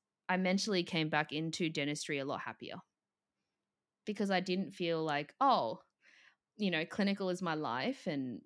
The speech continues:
that's how I define my success." I realized, like, "Hey, yeah, I'm, I'm still a new grad. Like, I'm not there clinically, like, confident yet, but I'm getting there and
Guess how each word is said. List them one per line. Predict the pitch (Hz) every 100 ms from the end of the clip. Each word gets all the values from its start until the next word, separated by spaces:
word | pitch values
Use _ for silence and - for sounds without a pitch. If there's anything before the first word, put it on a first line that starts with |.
| -
that's | 175 151 -
how | 165 143
I | 147
define | 156 - 135 139
my | 135
success." | - 120 - 139 311 - - -
I | 160
realized, | 160 156 147 147 151
like, | 143 151
"Hey, | 294 262 151 170 - _ _ _ _ -
yeah, | 262 240 170 120
I'm, | 170 170 160 -
I'm | 190 190
still | 190 262
a |
new | 233 190
grad. | 185 175 170
Like, | 160 151
I'm | 147
not | 170 185 196 175
there | 160 160
clinically, | 170 151 151 147 143 135
like, | 117 -
confident | 147 143 151 135 -
yet, | 160 107 185 - - -
but | - -
I'm | 160
getting | 190 330 339 180
there | 104 110 233 -
and | 165 151 151